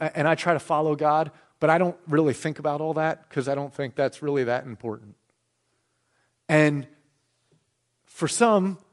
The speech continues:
there's love thinking about it and love to contemplate. But then when it comes to the practical,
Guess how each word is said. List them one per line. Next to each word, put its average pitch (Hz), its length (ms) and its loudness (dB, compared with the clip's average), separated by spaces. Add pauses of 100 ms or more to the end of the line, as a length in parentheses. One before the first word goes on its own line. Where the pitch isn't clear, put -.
there's 151 300 2 (240)
love 180 560 4
thinking 202 480 -2
about 107 300 -4
it 107 100 -10 (400)
and 151 240 0
love 180 300 6
to 147 100 -2
contemplate. 131 760 -4 (440)
But 147 120 0
then 170 140 4
when 170 120 2
it 156 80 -2
comes 165 200 -4
to 156 100 -4
the 135 100 -2
practical, 135 720 -2